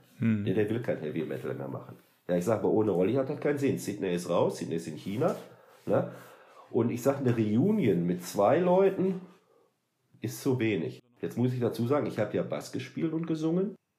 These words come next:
Speaker 1: Ja.
Speaker 2: So, dreißig Jahre das Holz nicht mehr angepackt. Ne? Anlage verkauft, Feierabend. Für mich war selbst Musik machen, war für mich, äh, vorbei. Ne? Zumal ich
Speaker 1: Und
Speaker 2: ja
Speaker 1: wann habt ihr wieder gestartet dann jetzt? Oder,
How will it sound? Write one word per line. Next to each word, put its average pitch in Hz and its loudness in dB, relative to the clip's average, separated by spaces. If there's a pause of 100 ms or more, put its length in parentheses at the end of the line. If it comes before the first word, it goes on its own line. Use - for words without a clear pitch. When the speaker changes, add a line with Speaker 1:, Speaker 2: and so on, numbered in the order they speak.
(160)
Speaker 1:
Ja. 117 2 (380)
Speaker 2:
So, - -2 (480)
dreißig 90 -4
Jahre 113 2
das 110 -2
Holz 113 0
nicht 104 -6
mehr 87 -2
angepackt. 92 -4 (220)
Ne? 104 -4
Anlage 92 -2
verkauft, 117 -4 (140)
Feierabend. - -4 (320)
Für 95 -6
mich 104 -8
war 120 0 (400)
selbst 131 2
Musik 151 2
machen, 151 2 (460)
war 127 4
für 135 0
mich, 123 2 (640)
äh, 117 4 (260)
vorbei. 87 0 (420)
Ne? 120 0
Zumal 98 0
ich 123 -4
Speaker 1:
Und 123 8
Speaker 2:
ja 110 4
Speaker 1:
wann 113 4
habt 113 -2
ihr 110 2
wieder 107 2
gestartet 113 -2
dann 147 0
jetzt? 180 -6
Oder, 107 0